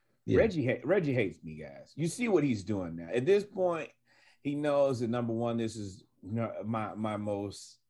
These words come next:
Speaker 2: passionate sport, my favorite sport. This is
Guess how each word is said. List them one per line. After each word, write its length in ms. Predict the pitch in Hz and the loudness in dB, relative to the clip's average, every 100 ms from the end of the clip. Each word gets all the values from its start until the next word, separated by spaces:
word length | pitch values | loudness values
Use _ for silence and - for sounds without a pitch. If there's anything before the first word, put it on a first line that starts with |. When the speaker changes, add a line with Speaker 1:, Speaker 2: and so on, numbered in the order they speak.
| _ - | _ -4
Speaker 2:
passionate 680 | 123 127 123 131 123 - | 0 0 -2 -8 -8 -8
sport, 640 | - - - 101 107 - - _ _ _ 104 | -16 -14 -6 -4 -4 -6 -18 _ _ _ -6
my 160 | 104 | -6
favorite 520 | 98 113 110 98 87 | -4 -4 -2 -4 -8
sport. 500 | - - 90 82 73 _ _ _ _ _ _ _ _ _ | -14 -10 -8 -8 -12 _ _ _ _ _ _ _ _ _
This 280 | 92 98 - | -10 -10 -8
is 380 | 101 87 - | -12 -12 -18